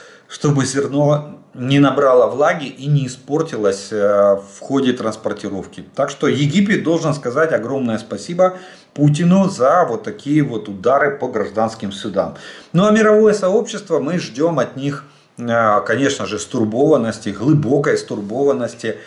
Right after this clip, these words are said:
э, относительно того, что Путин просто плевал на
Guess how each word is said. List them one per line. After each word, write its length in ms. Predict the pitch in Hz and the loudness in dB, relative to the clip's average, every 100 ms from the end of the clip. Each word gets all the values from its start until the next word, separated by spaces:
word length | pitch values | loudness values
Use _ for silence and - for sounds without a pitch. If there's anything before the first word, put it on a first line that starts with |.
| - - - | -20 -20 -4
э, 60 | |
относительно 1120 | 104 107 107 127 120 117 117 107 135 143 120 110 | 2 4 4 4 2 2 -4 -10 -10 -6 -2 -2
того, 280 | 110 113 151 | 0 0 -2
что 180 | - | -4
Путин 420 | 98 135 143 113 104 | -8 -10 -8 -8 -4
просто 340 | 131 147 135 | -4 -2 -2
плевал 500 | - 107 98 120 120 | -4 -4 0 4 4
на 340 | 101 110 107 | 2 -2 -4